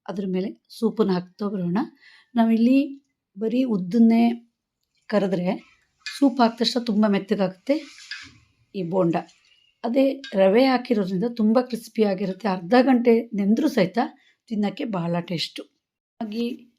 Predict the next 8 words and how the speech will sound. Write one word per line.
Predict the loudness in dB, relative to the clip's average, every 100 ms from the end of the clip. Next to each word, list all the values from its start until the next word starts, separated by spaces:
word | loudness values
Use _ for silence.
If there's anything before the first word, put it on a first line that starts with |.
| _ _
ಬೋಂಡ | 2 4 6 4 2
ಹಾಕಿ | -2 _ _ _ _ -10 -6
ಅದ್ರ | -4 -2 0
ಮೇಲೆ | 0 -2 0
ಸೂಪ್ | -2 -2
ಹಾಕಿದಾಗ | -4 -4 -6 -2 0
ಮೇಲೆ | 0 2 2
ಎಣ್ಣೆ | 2 2